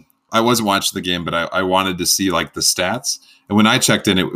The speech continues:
he was like, oh, it was, like, halftime, and he was oh for seven with a pick. So that was, like, poor guy. But hey, you know what?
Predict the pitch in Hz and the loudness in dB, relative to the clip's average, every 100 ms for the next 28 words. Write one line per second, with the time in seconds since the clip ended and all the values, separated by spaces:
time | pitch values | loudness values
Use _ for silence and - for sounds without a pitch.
0 | 101 117 98 90 92 104 110 113 95 78 | 2 4 4 2 2 2 2 2 2 0
1 | 117 113 - 87 87 85 92 87 87 101 | 0 0 0 0 0 -2 -2 -2 0 0
2 | 104 85 - 87 90 82 76 - 85 76 | 2 0 0 0 -2 -4 -8 -4 -4 -4
3 | - - 80 80 87 87 82 78 - _ | -8 -6 -4 -2 0 0 0 -2 -8 _
4 | _ _ _ _ _ _ 127 90 82 78 | _ _ _ _ _ _ 2 4 2 0
5 | 73 - 127 - 160 123 85 95 113 117 | -2 0 0 2 4 4 2 0 2 4
6 | 123 170 175 | 4 2 0